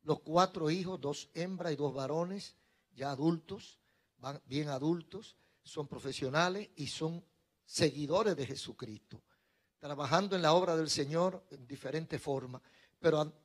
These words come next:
dando testimonio de la palabra de Dios. El mayor de ellos, que lleva mi nombre, es pastor en La Romana. El nieto mayor, que se llama Ezequiel también,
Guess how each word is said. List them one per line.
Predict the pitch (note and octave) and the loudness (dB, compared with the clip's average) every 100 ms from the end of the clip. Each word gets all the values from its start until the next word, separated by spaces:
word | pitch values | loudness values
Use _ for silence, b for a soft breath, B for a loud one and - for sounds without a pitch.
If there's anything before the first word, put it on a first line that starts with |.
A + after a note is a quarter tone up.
| - | 2
dando | E3+ G#3 A3 F#3+ | 4 6 2 0
testimonio | E3 - D#3+ C#3+ F3+ A3+ E3 | 0 0 -4 -2 0 2 2
de | C3+ | 0
la | B2+ | -4
palabra | C3 C3 C#3 C#3 | -6 -2 -2 -2
de | C3 | -6
Dios. | G#2+ G2+ G#2+ - | -8 -14 -16 -10
El | D3+ | -6
mayor | D3 C#3+ C3+ F3 | -4 -4 0 0
de | E3 D3+ | 4 2
ellos, | F3 E3+ G#3 - b b b _ | 2 -2 -8 -10 b b b _
que | D3+ | -4
lleva | C#3 E3 | 2 4
mi | D#3+ D3 | 4 0
nombre, | D#3 F3 D3+ D#3+ | -2 -4 -2 -2
es | D#3 - b b | -4 -14 b b
pastor | D3+ C3+ - E3+ G3 | 0 0 4 4 4
en | D#3 | 0
La | B2+ | -4
Romana. | C3 B2+ B2 G#2+ - _ b b b b _ | -6 -8 -10 -12 -16 _ b b b b _
El | D3+ D3+ | 0 2
nieto | E3 F3+ G#3+ G#3+ | 2 2 4 4
mayor, | G3+ D#3+ D#3+ G3 | 6 4 6 4
que | F#3+ | 2
se | D#3+ D#3 | -2 0
llama | C3 E3 | 2 2
Ezequiel | E3 - D3+ - D#3+ E3+ | 2 0 -2 4 4 4
también, | E3+ C#3 C#3 D#3+ G3 | -2 -6 -2 -2 -2